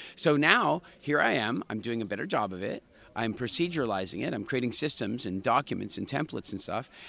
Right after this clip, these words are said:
and I'm keeping my eye out for the right person to do that job. So six months later, I'm out.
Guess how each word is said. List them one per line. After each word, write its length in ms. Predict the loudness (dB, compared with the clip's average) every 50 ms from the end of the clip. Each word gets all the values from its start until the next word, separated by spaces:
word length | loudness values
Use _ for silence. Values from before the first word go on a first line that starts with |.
| -4 0
and 320 | 2 2 4 2 0 -2 -2
I'm 120 | -4 -4
keeping 340 | -4 -4 -8 -4 -2 -2 0
my 220 | 2 2 2 2 2
eye 220 | 0 0 0 0
out 280 | 0 0 0 0 -2 -4
for 140 | -6 -6 -4
the 100 | -4 -2
right 240 | -2 -2 -4 -4 -4
person 320 | -6 -6 -4 -2 -4 -4
to 60 | -4
do 80 | -4 -4
that 160 | -6 -6 -6
job. 320 | -4 -4 -2 -2 -2 -4 -6 -14 -20 -20 -20 -20 -12
So 440 | -8 -2 0 0 0 0 -2 -4 -8 -12 -20 -20 -14
six 260 | -8 -8 -6 -4 -2
months 220 | -2 -2 -2 -2
later, 240 | -2 0 0 0 -2 -4 -8 -12 -20 -12 -8
I'm 160 | -6 -6 -6 -4
out. 320 | -6 -6 -6 -10 -16